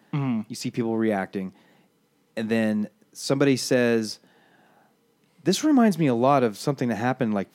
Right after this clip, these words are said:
Speaker 2: fifteen years ago, that guy in the wheelchair."
Speaker 1: Mm-hmm. And someone says, "Oh, yeah, that's Mister Glass." And then it shows who it is, and it's Bruce Willis talking.
Speaker 2: And you see the name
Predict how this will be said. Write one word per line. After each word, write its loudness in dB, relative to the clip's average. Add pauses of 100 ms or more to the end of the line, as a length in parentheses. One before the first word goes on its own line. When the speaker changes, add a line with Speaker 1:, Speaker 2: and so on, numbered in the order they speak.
(240)
Speaker 2:
fifteen -2
years 0
ago, -4
that -12
guy 0
in 0
the -2
wheelchair." -2 (260)
Speaker 1:
Mm-hmm. -2 (400)
And 2 (240)
someone 4
says, 4
"Oh, 8
yeah, 8
that's 4
Mister 4
Glass." 4 (600)
And 0
then 4
it -2 (180)
shows 2
who 2
it 2
is, 4
and 0
it's -4
Bruce 0
Willis 2 (1120)
talking. -2 (240)
Speaker 2:
And -4
you 0
see 0
the 4
name 2